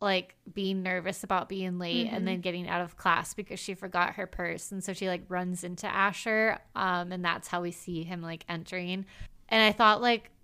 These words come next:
Speaker 1: the whole point of that would be that then, like, Paris would come in and take the seat, and I would
Speaker 2: Mm-hmm.
Speaker 1: be like, "Oh,
Speaker 2: That
Speaker 1: she's
Speaker 2: would
Speaker 1: in
Speaker 2: be
Speaker 1: the class
Speaker 2: bad.
Speaker 1: as well." It would be bad. Um, and that doesn't happen. So at least,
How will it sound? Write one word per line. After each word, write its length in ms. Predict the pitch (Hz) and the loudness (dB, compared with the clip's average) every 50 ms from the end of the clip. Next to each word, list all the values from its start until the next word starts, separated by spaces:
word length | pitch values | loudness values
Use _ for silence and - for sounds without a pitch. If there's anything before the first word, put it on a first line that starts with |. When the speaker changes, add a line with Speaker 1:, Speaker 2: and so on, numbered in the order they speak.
| - _ _ _ | -20 _ _ _
Speaker 1:
the 80 | 214 196 | -4 0
whole 160 | - 220 202 | 2 2 2
point 260 | 208 - 196 190 - | 4 2 2 2 0
of 120 | 185 180 | -2 0
that 200 | 180 180 180 - | 2 2 2 2
would 120 | 185 190 180 | 0 -4 -4
be 120 | 190 185 | -4 -4
that 260 | 175 180 175 - - - | -2 0 -2 -2 -4 -4
then, 220 | - 185 185 185 180 | -4 -4 -2 -2 -2
like, 240 | 175 175 - - | -4 -6 -6 -6
Paris 360 | - - 180 170 175 - - - | 0 2 2 2 2 0 -2 -6
would 140 | 220 - | -8 2
come 180 | - 254 247 233 | 4 4 4 6
in 160 | 247 247 240 | 4 4 2
and 140 | 247 240 226 | 2 0 0
take 220 | - 262 - - | 0 -2 -2 -2
the 80 | - 254 | -2 -2
seat, 300 | 247 240 254 269 262 226 | 0 2 2 2 2 2
and 120 | 202 214 | 2 2
I 60 | 208 196 | 2 2
would 100 | - 214 | 2 0
Speaker 2:
Mm-hmm. 40 | 220 | -2
Speaker 1:
be 120 | 214 185 175 | -2 -2 -2
like, 200 | 180 175 175 - | -2 -4 -4 -2
"Oh, 80 | - 202 | 0 2
Speaker 2:
That 80 | 196 - | 2 2
Speaker 1:
she's 200 | - 220 202 175 | 0 -2 -2 -2
Speaker 2:
would 80 | 185 185 | -2 -2
Speaker 1:
in 40 | 190 | -2
Speaker 2:
be 20 | 190 | -2
Speaker 1:
the 40 | |
class 300 | 202 208 196 180 - - - | 0 0 2 2 2 2 0
Speaker 2:
bad. 60 | - | -2
Speaker 1:
as 120 | 175 175 - | -4 -6 -4
well." 440 | 180 175 175 175 196 240 285 285 - - - - - - - - - | -2 0 0 2 2 0 0 -2 -6 -12 -20 -20 -20 -20 -20 -12 -4
It 80 | - 233 | 2 4
would 240 | 247 269 285 - | 6 6 6 6
be 120 | - 233 208 | 4 0 0
bad. 340 | 180 180 - - - - - - - - - | 2 4 4 4 2 0 -4 -8 -14 -6 4
Um, 540 | - 226 220 214 208 202 202 190 190 185 - 147 | 6 8 10 10 10 8 8 6 2 -4 -10 -10
and 140 | 202 233 240 | -4 6 8
that 100 | 269 294 | 8 10
doesn't 280 | 285 339 302 359 349 277 | 10 8 6 6 4 6
happen. 480 | 269 277 269 269 - 185 - - 185 | 8 6 6 6 6 0 -2 -2 -4
So 160 | - - 247 247 | 0 4 8 8
at 100 | 240 240 | 8 8
least, 380 | 262 269 269 262 262 - - | 6 4 2 0 -2 -6 -10